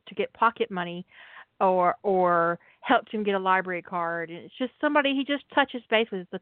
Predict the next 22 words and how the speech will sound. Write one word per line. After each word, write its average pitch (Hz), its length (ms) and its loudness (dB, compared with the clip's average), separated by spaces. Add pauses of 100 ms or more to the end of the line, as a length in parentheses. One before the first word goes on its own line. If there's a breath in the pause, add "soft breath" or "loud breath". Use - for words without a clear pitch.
(100)
touchstone 190 480 0
in 180 80 -10
his 165 180 -12
life. 165 300 -2 (440 loud breath)
Not 220 440 6
a 240 80 0
real, 202 760 -2 (400)
um, 185 340 2 (760)
concrete 214 480 0
influence 196 600 -10
and 196 200 -6
not 190 320 0
something, 185 420 -6 (220)
somebody 190 340 2
that 180 140 -6
would 185 160 -8
get 185 200 -6
Dumbledore's, 175 540 -4 (640 soft breath)
um, 160 460 0 (1120)
attention. 214 500 -2 (1120 loud breath)
And 233 140 6
this 330 100 4